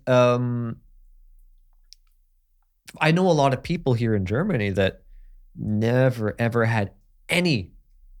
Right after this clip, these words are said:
uh, like you, pretty much. I mean, uh, don't have any exposure to spirituality or religion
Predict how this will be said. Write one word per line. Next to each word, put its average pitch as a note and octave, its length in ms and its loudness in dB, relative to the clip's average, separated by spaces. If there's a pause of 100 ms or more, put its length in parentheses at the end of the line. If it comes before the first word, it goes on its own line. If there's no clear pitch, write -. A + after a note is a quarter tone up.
(140)
uh, G#2+ 720 2
like C3 200 2
you, C#3 420 -2
pretty D#3+ 220 0
much. C#3+ 340 0
I - 20 -2
mean, A#2 160 -2 (320)
uh, C#3 100 -4 (140)
don't D3+ 240 2
have D3 320 0
any C#3+ 600 0 (100)
exposure B2+ 920 0
to - 160 -2
spirituality A2+ 680 -2
or A2+ 100 -2
religion A2+ 580 0